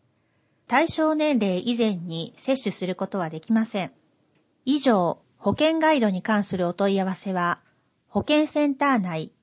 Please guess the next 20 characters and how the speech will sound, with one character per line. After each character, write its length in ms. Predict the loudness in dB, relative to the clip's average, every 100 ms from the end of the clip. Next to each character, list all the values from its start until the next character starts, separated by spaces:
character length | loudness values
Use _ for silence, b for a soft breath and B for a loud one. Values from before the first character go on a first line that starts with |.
| _
健 220 | -2 0
康 140 | 2
推 320 | 0 2 0 0
進 260 | 0 -2
課 100 | -2
ま 140 | -4 -4
で。 260 | -8 -10 _ _ _ _ _
電 320 | 2 4 2
話 300 | 2 2 0 -4 _ _ _
三 380 | -2 0 0
四 280 | 0 0 -2 -10 _
五 220 | 0 2 2
三 360 | 0 0 -2 -8 -8
一 320 | -6 -4 -6
一、 380 | -6 -8 -10 -10 _ _ _ _ _
フ 60 | -2
ァ 40 |
ッ 20 | 0
ク 140 | -4
ス 280 | -6 -6